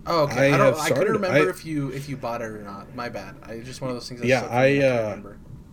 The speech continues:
Speaker 2: so we'll go, we'll talk about this real quick for a sec.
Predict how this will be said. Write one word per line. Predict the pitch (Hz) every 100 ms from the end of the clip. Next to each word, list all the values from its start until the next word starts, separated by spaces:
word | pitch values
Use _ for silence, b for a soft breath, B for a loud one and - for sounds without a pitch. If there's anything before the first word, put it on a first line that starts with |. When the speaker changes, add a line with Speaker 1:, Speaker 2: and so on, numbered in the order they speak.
| - - - - - -
Speaker 2:
so | - 139
we'll | 147
go, | 151 151 -
we'll | 139 143
talk | 143 143
about | 143 -
this | 127 -
real | 110
quick | - 110 -
for | 104
a |
sec. | 95 98 90